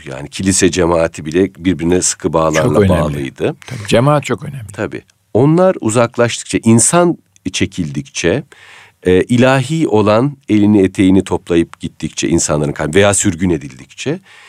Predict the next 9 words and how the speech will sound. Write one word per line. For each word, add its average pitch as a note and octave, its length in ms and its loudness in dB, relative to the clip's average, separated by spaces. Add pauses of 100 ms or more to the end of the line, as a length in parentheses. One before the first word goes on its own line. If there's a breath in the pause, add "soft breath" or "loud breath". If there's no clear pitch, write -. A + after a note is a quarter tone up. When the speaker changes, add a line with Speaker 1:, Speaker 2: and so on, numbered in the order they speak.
(180 loud breath)
Speaker 1:
insanın C#3+ 580 4
benliği G#2+ 460 2
modern A2 420 2
batıda E2 260 -2
İkinci G#2 340 -4
Dünya G#2 220 2
Savaşı'ndan E2+ 440 -4
sonra A#2+ 280 -6
boşaldı. C#2+ 600 -10